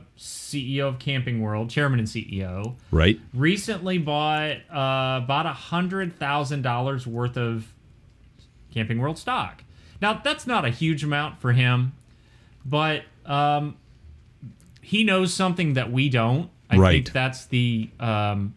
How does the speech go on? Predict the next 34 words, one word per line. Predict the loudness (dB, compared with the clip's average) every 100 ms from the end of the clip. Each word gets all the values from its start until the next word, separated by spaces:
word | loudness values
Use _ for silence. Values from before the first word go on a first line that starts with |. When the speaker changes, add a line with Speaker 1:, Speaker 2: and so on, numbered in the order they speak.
| -4
Speaker 1:
that's | -4 -4 -6
the, | -4 0 2
uh, | 2 2 2 0 -4 -12 _ -20 -20 -20 -20 -20 -20 -20 _
the, | 0 0 0 -4
the | 0 2
reading | 2 2 4 6 6
in | 4
between | 2 0 2 2
the |
lines | 2 2 2 2
that | -2 -4
I | -2 0
have | 0 0
done, | 2 2 0 0
that | 0 -2 -10 -20 -20 -20 -20
could | -2 4 4
it | 4 4
be | 2
some | 2 2 2
of | 2
this | 0 0
E | 0
V | 2 0
technology | 0 -2 2 2 2 0 0 0
that | 0
they've | 0 0
been | 2 2
partnering | 2 0 0 0 2
in? | 2 2 2
Who | 4 4
knows? | 4 4 2 0 -2
But | -4 -4
there's | -2 -4
something | -2 0 2 0 0 0 0 -4